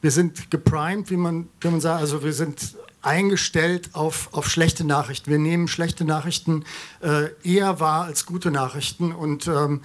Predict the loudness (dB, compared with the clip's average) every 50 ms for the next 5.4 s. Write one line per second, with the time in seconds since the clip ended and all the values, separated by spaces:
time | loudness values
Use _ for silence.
0 | -12 -18 -20 -16 -6 -2 0 0 0 0 -2 -4 -6 -6 -6 -4 0 0 0 0
1 | 0 -2 -2 0 2 2 2 2 2 0 0 -2 -2 -4 -6 -4 -4 -2 -2 -4
2 | -4 -4 -6 0 0 0 2 2 -2 -4 -2 -2 -2 -2 -2 -4 -6 -8 -10 -12
3 | -8 -6 -4 -2 2 4 4 4 4 2 -2 -4 -4 -4 -2 -2 0 2 2 2
4 | 2 2 0 0 0 -2 0 0 2 2 2 0 -2 -6 -8 -4 -4 -2 -2 -2
5 | -2 -2 0 0 0 -2 -4